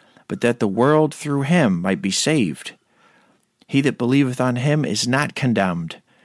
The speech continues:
but he that believeth not is condemned already, because he hath not believed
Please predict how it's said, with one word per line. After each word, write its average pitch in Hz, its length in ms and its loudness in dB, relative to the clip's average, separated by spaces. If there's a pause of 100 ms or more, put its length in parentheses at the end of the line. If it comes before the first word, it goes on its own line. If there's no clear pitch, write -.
(300)
but - 140 -2
he 131 160 2
that 120 180 -2
believeth 117 500 0
not 117 640 0 (380)
is 104 160 0
condemned 117 600 0 (120)
already, 104 560 0 (440)
because 104 340 -2
he 117 160 0
hath 110 260 -2
not 104 320 0
believed 101 600 0